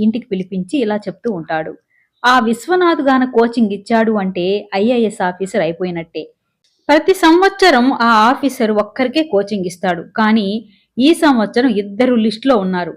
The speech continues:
సిద్ధుతో పాటు పోటీలో ఉన్నది ఈ అమ్మాయే అంటూ ప్రేరణ ఫోటోని గణాకి చూపిస్తాడు. ఆ ఆఫీసర్‌కి టైమ్ అంటే టైమే. రేపు పది గంటలకి వాళ్ళు వెళ్ళి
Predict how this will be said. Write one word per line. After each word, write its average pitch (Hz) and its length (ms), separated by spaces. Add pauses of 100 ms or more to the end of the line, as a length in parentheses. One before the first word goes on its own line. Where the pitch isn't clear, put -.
(560)
సిద్ధుతో 392 540
పాటు 269 340
పోటీలో 285 520
ఉన్నది 220 280
ఈ 202 180
అమ్మాయే 240 460 (100)
అంటూ 226 300
ప్రేరణ 285 500
ఫోటోని 208 520
గణాకి 190 440
చూపిస్తాడు. 175 600 (680)
ఆ 294 100 (140)
ఆఫీసర్‌కి 311 720
టైమ్ 226 360
అంటే 208 240
టైమే. 180 420 (380)
రేపు 330 260
పది 262 300
గంటలకి 302 480
వాళ్ళు 214 320
వెళ్ళి 214 380